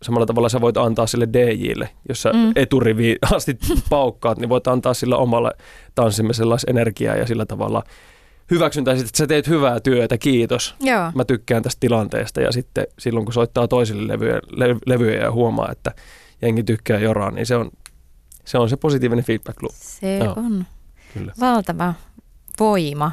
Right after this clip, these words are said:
Speaker 1: Kyllä.
Speaker 2: jota tanssi saa parhaimmillaan aikaiseksi.
Speaker 1: Joo.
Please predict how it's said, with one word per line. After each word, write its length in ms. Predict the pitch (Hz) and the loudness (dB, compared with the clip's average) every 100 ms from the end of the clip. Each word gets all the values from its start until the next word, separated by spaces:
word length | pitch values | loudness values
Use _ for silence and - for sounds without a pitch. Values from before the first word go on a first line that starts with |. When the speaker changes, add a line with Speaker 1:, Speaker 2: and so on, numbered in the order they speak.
| - | -6
Speaker 1:
Kyllä. 300 | - 120 104 - - | -6 -4 -4 -8 -12
Speaker 2:
jota 220 | 175 - 165 | -14 -12 -8
tanssi 400 | 180 175 175 165 | -6 -6 -6 -8
saa 260 | - 156 160 - | -8 -8 -8 -6
parhaimmillaan 800 | 190 180 175 160 165 165 156 165 | -4 -2 -2 -4 -6 -6 -6 -6
aikaiseksi. 760 | 180 170 - 165 - - - - | -6 -6 -8 -14 -14 -20 -20 -6
Speaker 1:
Joo. 160 | 123 | -4